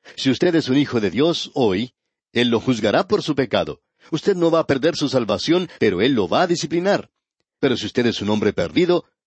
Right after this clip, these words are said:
usted no tiene ningún derecho ante Dios. Él nos ha presentado esto con toda claridad en el Nuevo Testamento.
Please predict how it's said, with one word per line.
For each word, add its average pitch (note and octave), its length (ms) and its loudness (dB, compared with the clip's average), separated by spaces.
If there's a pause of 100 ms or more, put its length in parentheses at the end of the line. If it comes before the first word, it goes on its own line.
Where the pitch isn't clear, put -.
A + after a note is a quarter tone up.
(160)
usted A2 320 -4
no G#2 140 0
tiene A2+ 280 0
ningún G2+ 500 -2
derecho F#3+ 360 2
ante A2 200 -2
Dios. E2+ 460 -8 (420)
Él D#3 160 0
nos B2+ 180 0
ha C3 100 2
presentado G#2 560 0
esto A#2+ 260 0
con G2 320 -4
toda D#3 360 2
claridad B2 540 2
en B2 120 2
el G#2 100 2
Nuevo B2+ 280 2
Testamento. B2 600 -2